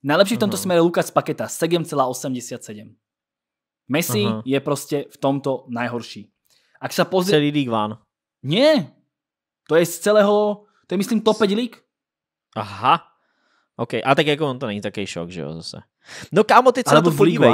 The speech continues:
Speaker 1: one, teda si
Speaker 2: Jakože
Speaker 1: nejsem jistý. Ka-
Speaker 2: No to je jedno, tak i-, já jsem si říkal, že když to bylo Paqueta, tak je to možná v Ligue one, ale to je jedno, stejně jako tam nikdo nebude. Ale kámo, teď jo, Harry Kane, jako docela za mě dobrý defenzivní útočník, ne?
Speaker 1: Jo, tak Firmino je lepší, ale jo.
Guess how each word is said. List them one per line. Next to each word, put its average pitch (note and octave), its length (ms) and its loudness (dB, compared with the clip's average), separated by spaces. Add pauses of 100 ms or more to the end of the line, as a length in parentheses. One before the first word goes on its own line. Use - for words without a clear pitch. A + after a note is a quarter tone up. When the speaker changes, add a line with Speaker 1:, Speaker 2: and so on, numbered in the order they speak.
Speaker 1:
one, B3 200 -2
teda F3+ 120 0
si E3 140 0
Speaker 2:
Jakože F#3 240 4
Speaker 1:
nejsem F#3 80 8
jistý. F3 300 -2 (320)
Ka- - 100 -4
Speaker 2:
No E3 80 0
to A#3+ 100 0
je G#3 80 4
jedno, D3 220 0
tak C#3+ 160 -6
i-, E3 120 -2 (100)
já D#3+ 60 0
jsem F#3+ 160 -4
si F#3+ 120 -4
říkal, E3+ 160 -4
že D#3+ 80 -6
když C#3+ 140 -8
to F#3 80 -2
bylo F3 120 0
Paqueta, D3 320 -4
tak C3+ 120 -4
je C#3 60 -6
to C#3 60 -6
možná D3 260 -4
v C#3 40 -10
Ligue C#3 240 -8
one, C3 100 -2
ale D3+ 120 2
to E3+ 100 -2
je C#3 60 0
jedno, A#2+ 220 -2
stejně B2+ 320 -6 (140)
jako A#2 100 -8
tam A2 140 -6
nikdo G#2+ 200 -8
nebude. G2 240 -8 (280)
Ale F#3 180 -2
kámo, F#3+ 300 -2
teď - 240 -6
jo, B2 260 -2 (300)
Harry E3+ 180 2
Kane, D3 360 -2
jako C#3 180 -4 (160)
docela F3+ 320 -4
za F3 100 -4
mě E3+ 100 -6
dobrý D3+ 360 -4
defenzivní C3+ 440 -6
útočník, G#2+ 400 -8
ne? F2 220 -12 (680)
Speaker 1:
Jo, C3+ 260 10
tak - 140 -2
Firmino F#3 340 8
je D#3+ 40 12
lepší, D3 360 6
ale D#3+ 140 10
jo. B2 240 4